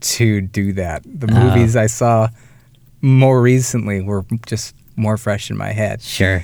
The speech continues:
Speaker 2: sure.
Speaker 1: Uh, I just, I had a hard time putting this on the list because I don't have much written down about it in way of a review.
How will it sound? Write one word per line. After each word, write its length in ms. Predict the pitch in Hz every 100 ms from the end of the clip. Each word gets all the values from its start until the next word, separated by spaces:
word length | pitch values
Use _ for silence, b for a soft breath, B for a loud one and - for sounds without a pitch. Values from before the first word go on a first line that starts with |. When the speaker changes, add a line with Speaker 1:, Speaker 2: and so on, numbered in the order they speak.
| -
Speaker 2:
sure. 320 | - 92 90 - - - _
Speaker 1:
Uh, 400 | 104 107 101 101 95 - _ _ _ _ _ _ _ _ _ _
I 100 | 131
just, 300 | 160 175 - _
I 100 | -
had 180 | 135 185
a 40 | 180
hard 200 | 190 180
time 200 | 170 165
putting 220 | 170 170
this 160 | 160
on 80 | 170
the 80 | 156
list 180 | 151 -
because 220 | 135 131
I 80 | 120
don't 160 | 120
have 160 | 135 139
much 200 | 113 113
written 320 | 107 107 110
down 280 | 101 92 104
about 280 | 120 143 147
it 120 | 160
in 240 | 175 110 101
way 140 | 101
of 140 | 104 101
a 80 | 98
review. 580 | 98 95 104 107 123